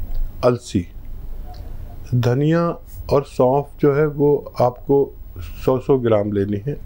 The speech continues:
अलसी दो सौ ग्राम लेनी है। धनिया, अ, सौ ग्राम, सौंफ सौ ग्राम,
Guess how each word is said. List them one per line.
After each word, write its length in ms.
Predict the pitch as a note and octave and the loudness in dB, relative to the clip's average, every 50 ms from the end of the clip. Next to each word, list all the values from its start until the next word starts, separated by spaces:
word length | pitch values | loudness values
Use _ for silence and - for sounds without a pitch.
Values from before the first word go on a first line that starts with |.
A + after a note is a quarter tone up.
| - - | -4 -2
अलसी 340 | - B2+ B2+ C3 - - E3 | 2 2 2 2 2 0 -2
दो 220 | D3 B2+ C3 B2+ A#2+ | 2 4 4 2 4
सौ 180 | - - B2 | 4 2 2
ग्राम 320 | A#2 G#2+ G2+ F#2 F2+ F2 F2 | 4 4 2 2 2 0 -2
लेनी 260 | E2 D#2+ D#2+ E2+ - | -4 -4 -4 -6 -6
है। 160 | - - - - - - - - - - - - - - - - - - - - - - - | -4 -4 -4 -4 -6 -8 -12 -12 -12 -10 -6 -6 -6 -4 -6 -8 -8 -10 -10 -10 -8 -4 -2
धनिया, 460 | A#2+ A2 G#2+ A2+ B2+ C3+ C#3 D3+ D#3 E3 E3+ E3+ - - - - - - - - - | 0 2 2 4 4 4 4 4 2 2 0 -2 -6 -12 -16 -18 -16 -14 -12 -4 0
अ, 80 | A2+ A2 | 0 0
सौ 260 | G#2 - - A#2+ B2 | 0 2 2 0 2
ग्राम, 440 | B2 B2 C3 C3 C3+ C#3 D3 D3+ - - - - - - - - - - | 2 2 2 2 4 2 2 0 -4 -8 -12 -16 -14 -10 -8 -4 -4 -2
सौंफ 600 | - - - - - - B2 A#2+ B2+ C3+ C#3 C3 | 0 0 0 0 2 2 2 4 4 2 0 -4
सौ 240 | - - C3 A#2+ A#2+ | -2 0 2 2 2
ग्राम, 420 | A#2 A#2 A#2+ B2 B2 B2+ C3+ C3+ | 4 4 4 4 4 2 0 -2